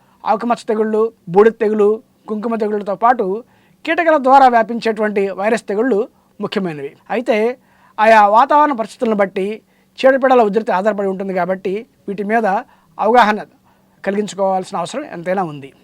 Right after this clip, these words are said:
కీటకాలు వ్యాపింపజేసే వైరస్ తెగుళ్ళు, ఇందులో పల్లాకు తెగులు,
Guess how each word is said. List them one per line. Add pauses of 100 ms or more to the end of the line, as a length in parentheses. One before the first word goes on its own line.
(140)
కీటకాలు
వ్యాపింపజేసే
వైరస్
తెగుళ్ళు, (240)
ఇందులో (200)
పల్లాకు
తెగులు,